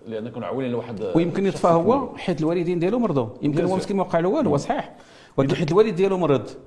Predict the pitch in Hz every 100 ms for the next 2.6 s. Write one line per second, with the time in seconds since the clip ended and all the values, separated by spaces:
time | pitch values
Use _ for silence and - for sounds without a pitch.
0 | - _ 127 101 71 - 139 147 151 147
1 | 147 147 143 151 131 240 - 202 156 262
2 | 277 254 254 135 131